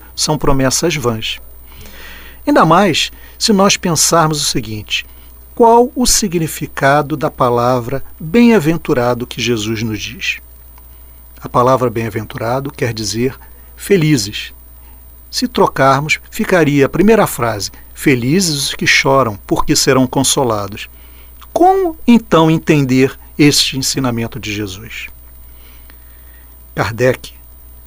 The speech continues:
comenta o significado deste ensinamento para nós. Vamos ler apenas um trecho. Só na vida futura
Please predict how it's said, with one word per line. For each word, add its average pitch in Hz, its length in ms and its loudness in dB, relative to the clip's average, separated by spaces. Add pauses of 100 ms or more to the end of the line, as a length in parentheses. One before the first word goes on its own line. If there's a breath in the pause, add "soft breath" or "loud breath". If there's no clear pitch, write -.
(100)
comenta 147 680 0 (280 loud breath)
o 151 40 -8
significado 151 880 0
deste 139 380 0
ensinamento 123 640 -2
para 127 220 0
nós. - 420 -10 (840)
Vamos 151 300 2
ler 135 300 4
apenas 165 400 -2
um 151 100 -4
trecho. - 460 -8 (1160 loud breath)
Só - 320 2
na 269 140 4
vida 160 240 4
futura - 640 0